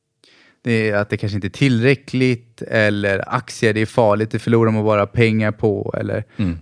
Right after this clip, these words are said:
Speaker 1: börsen, den ska man inte ge sig in på. Där är det bara börshajarna som
Speaker 2: Mm.
Speaker 1: tar alla ens pengar.
Speaker 2: Allting negativt som skulle
Speaker 1: Ja.
Speaker 2: kunna tänka sig vara.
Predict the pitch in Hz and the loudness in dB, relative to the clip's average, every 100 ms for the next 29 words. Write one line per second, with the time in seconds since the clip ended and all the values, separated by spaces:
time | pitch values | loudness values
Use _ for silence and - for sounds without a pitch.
0 | - 131 - - 107 113 117 120 110 104 | 4 4 4 0 2 2 2 2 2 2
1 | 107 107 101 107 107 104 - 95 104 107 | 2 2 2 0 0 -2 -2 -2 0 2
2 | 104 107 101 98 95 98 98 104 95 - | 2 2 2 2 2 0 0 0 -2 -2
3 | 104 101 95 92 101 90 104 107 - 78 | 0 2 2 -2 -6 -8 -8 -8 -8 -4
4 | 110 95 92 - - - 101 101 95 127 | 0 0 0 -6 -8 -4 -4 -4 -2 -2
5 | 120 113 92 85 80 80 - - - - | -2 -4 -4 -4 -6 -8 -10 -16 -16 -18
6 | - 90 82 98 104 90 82 80 78 85 | -14 -12 -8 -2 -2 -2 -8 -12 -12 -14
7 | 85 82 78 78 | -16 -14 -16 -16